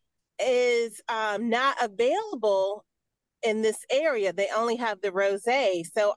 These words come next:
I actually wrote them and said, "What's the deal? You know,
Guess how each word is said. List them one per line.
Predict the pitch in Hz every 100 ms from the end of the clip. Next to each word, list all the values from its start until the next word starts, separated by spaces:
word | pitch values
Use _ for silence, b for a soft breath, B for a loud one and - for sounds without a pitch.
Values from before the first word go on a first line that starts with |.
| -
I | 294 294
actually | 277 - 214 185
wrote | 190 196 208 - _
them | 202 185 180 -
and | 185
said, | - 190
"What's | 190 240 -
the | 254
deal? | 220 269 208 170 - _
You | 202 190
know, | 180 170